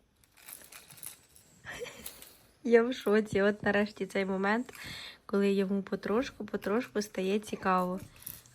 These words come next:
Гратися, іграшки оці всі зараз будуть все в роті, да, сину? Я взагалі який ти. А я сьогодні йому,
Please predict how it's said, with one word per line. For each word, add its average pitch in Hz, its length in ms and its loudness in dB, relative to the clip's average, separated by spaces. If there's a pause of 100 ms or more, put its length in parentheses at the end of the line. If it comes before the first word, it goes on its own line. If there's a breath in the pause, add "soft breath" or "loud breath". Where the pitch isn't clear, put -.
Гратися, 214 640 4
іграшки 240 680 2
оці 214 260 0
всі 196 220 -4
зараз 196 280 0
будуть 190 340 0
все - 240 2
в 185 80 2
роті, 247 540 4
да, 220 200 4 (260)
сину? 262 360 6 (640 loud breath)
Я 285 260 2
взагалі 311 360 2
який 285 280 2
ти. 247 200 6
А - 100 4
я 240 180 10
сьогодні 233 280 6
йому, 233 280 6